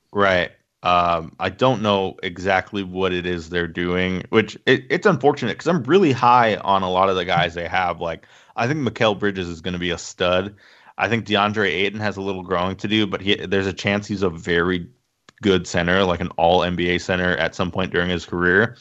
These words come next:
Uh, but they're just not putting the pieces around them to succeed. Um, I,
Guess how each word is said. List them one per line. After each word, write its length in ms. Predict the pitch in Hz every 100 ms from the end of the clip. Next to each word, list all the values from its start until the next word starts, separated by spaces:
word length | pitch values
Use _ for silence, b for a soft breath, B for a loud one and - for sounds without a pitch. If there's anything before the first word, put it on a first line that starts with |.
| B B B B B B B B
Uh, 460 | - 95 92 92
but 180 | 90 -
they're 120 | 135
just 180 | 156 180
not 240 | 127 92 -
putting 200 | 98 90
the 60 |
pieces 720 | 85 101 90 98 87 82 - _ -
around 400 | 85 85 95 101
them 180 | 90 85
to 120 | -
succeed. 720 | - - - 95 104 92 -
Um, 560 | 82 85 82 80 80 - b b b b b
I, 560 | - 92 90 80 50 62